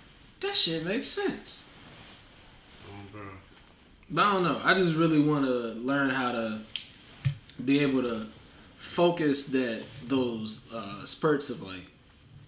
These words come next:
Speaker 1: enlightenment and just, like,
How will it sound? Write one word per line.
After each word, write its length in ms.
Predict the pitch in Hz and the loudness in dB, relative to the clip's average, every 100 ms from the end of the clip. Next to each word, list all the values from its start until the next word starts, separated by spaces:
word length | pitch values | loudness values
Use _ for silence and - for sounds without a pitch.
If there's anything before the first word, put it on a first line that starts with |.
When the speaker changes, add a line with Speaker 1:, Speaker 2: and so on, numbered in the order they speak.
| - - - 113 | -20 -14 -12 -8
Speaker 1:
enlightenment 540 | 113 107 101 98 92 - - - - - - - - - | -6 -4 -6 -6 -12 -18 -20 -20 -20 -20 -20 -20 -18 -10
and 200 | 107 104 | -8 -8
just, 300 | 98 92 87 | -8 -8 -8
like, 200 | 90 | -14